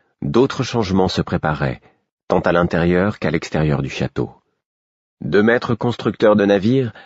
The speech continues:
avaient spontanément offert leur service au chantier naval, au grand ravissement de Vérité. Mais la reine Kétriken en avait été émue encore bien davantage, car c'est à elle qu'il s'était présenté,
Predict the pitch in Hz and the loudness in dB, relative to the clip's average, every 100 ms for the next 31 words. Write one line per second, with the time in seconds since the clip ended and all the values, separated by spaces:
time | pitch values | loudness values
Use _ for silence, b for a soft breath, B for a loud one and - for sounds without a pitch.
0 | B - 98 120 - 135 123 117 113 110 | B 0 2 0 0 -2 2 2 2 2
1 | 107 110 - 110 101 98 85 98 87 90 | 0 -2 -2 -2 0 -2 -2 -2 -2 -4
2 | - 87 82 78 85 76 73 69 64 62 | -6 -6 -4 -2 -2 0 0 -2 -4 -8
3 | - b b - 80 78 95 95 95 82 | -14 b b -4 -2 0 2 2 0 -2
4 | - 80 80 76 73 73 - 62 - _ | -6 -2 -2 0 -2 -6 -8 -10 -10 _
5 | _ _ _ - 85 101 98 123 117 110 | _ _ _ -4 0 2 2 0 0 -2
6 | - 101 120 120 117 107 B B 78 101 | -4 -4 0 2 0 -2 B B -2 0
7 | 107 113 110 101 117 101 98 104 98 80 | 2 2 0 0 0 2 2 2 2 0
8 | - 76 78 185 85 76 76 156 95 131 | -2 -2 0 0 0 -2 -2 -2 -2 -6
9 | - - B B - 101 - 123 113 104 | -12 -18 B B -2 -2 -2 0 2 2
10 | 101 - 90 - 85 85 - 76 76 - | 2 0 -4 -4 -4 -4 -2 -2 -2 -4
11 | 69 | -6